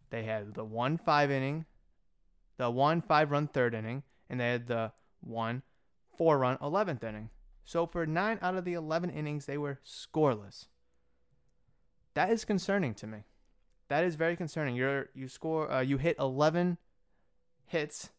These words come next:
Uh, that was like a tongue twister for me for a second. You get eleven hits in eleven innings, so one hit per inning.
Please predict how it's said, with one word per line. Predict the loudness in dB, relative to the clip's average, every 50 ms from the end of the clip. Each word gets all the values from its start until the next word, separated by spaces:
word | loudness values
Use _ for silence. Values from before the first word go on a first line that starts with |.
| _ _ _ _ _ -8
Uh, | -4
that | -2 -2 2 2
was | 2 2 0
like | -2 -4
a | -4
tongue | -4 -4 -2 -2 -2
twister | -4 -6 -8 -8 -10 -10
for | -8 -8 -6
me | -6 -6 -8 -10
for | -10 -10 -10 -10
a | -8
second. | -8 -8 -8 -10 -12 -16 -16 _ _ _ -20 -20 -20 -16 -10
You | -8 -2
get | 0 0 2 2
eleven | 2 0 0 4 4 4 4 4 4 0
hits | 0 0 -2 -2 -2 -4 -10 -20 _ _ _ -2
in | 0 2
eleven | 2 2 2 0 0 -2 -2
innings, | -4 -4 -4 -4 -6 -8 -6
so | -4 -2
one | 0 0 0 0
hit | 0 0 -4 -4 -4
per | -4 -4 -4
inning. | -4 -4 -6 -6 -6 -8 -10